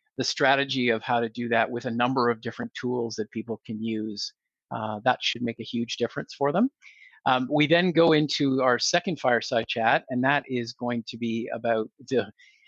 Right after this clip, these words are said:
the real risk and the issue of high drug claim, uh, costs and the issue of drugs around rare diseases. Um, sort of what can we do about that?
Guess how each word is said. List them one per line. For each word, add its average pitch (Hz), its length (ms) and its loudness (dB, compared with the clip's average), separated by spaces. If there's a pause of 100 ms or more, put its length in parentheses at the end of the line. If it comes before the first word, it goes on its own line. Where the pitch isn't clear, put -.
(140)
the 120 100 0
real 143 540 4
risk 127 400 2 (200)
and 117 200 2
the 117 140 2
issue 120 300 4
of 113 180 2
high 113 340 4
drug 110 360 2
claim, 110 560 -2 (120)
uh, 110 320 -4
costs - 640 -2
and 110 420 -4
the 117 140 2
issue 113 320 0
of 113 100 -6
drugs 110 480 0
around 110 380 -2
rare 113 240 0
diseases. 117 720 0 (520)
Um, 113 300 0
sort 120 220 0
of 117 80 -4
what 127 260 4 (300)
can 165 320 4
we 139 100 6
do 120 240 4
about 113 380 2
that? 120 320 4